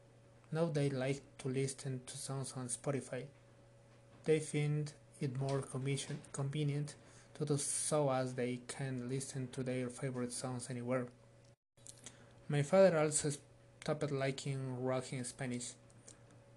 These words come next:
Now he listens to salsa. My mother, on the other hand, still likes rock in Spanish, but now she has become a fan of classical music. For her, it's very relaxing to listen to Mozart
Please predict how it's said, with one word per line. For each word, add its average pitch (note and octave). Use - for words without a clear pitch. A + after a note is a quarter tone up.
Now D#3+
he D#3+
listens D3
to -
salsa. C3+
My C3
mother, D#3+
on C#3+
the C3+
other C3+
hand, C#3
still D3
likes C3
rock B2+
in B2
Spanish, B2
but C3+
now C#3+
she C#3+
has C3+
become C3
a -
fan C#3+
of B2
classical C3
music. B2+
For C#3+
her, C#3
it's D3
very D3
relaxing B2
to B2+
listen B2+
to C3
Mozart B2+